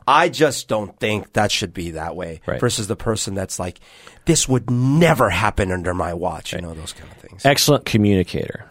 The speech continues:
Speaker 1: Yeah. Uh,
Speaker 2: Both of 'em.
Speaker 1: Both of 'em. I, I think Hi-, Hitler's style, uh, is a little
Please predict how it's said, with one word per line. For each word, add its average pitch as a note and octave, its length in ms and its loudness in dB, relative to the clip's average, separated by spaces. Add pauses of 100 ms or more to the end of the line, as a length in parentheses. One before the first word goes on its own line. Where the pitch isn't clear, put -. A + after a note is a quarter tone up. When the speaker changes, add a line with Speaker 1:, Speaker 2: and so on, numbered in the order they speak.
(1120)
Speaker 1:
Yeah. A2 240 -2 (800)
Uh, A2+ 400 0
Speaker 2:
Both C3 220 6
of E2+ 100 2
'em. - 140 -8
Speaker 1:
Both D3 300 4
of E2+ 100 -2
'em. E2 260 -12
I, C3+ 240 2
I C#3+ 120 2
think E3 260 0 (200)
Hi-, C3 220 -8
Hitler's E3 420 0
style, B2+ 600 4
uh, A#2 400 0
is G#2+ 200 -6
a A2+ 40 -2
little B2 320 0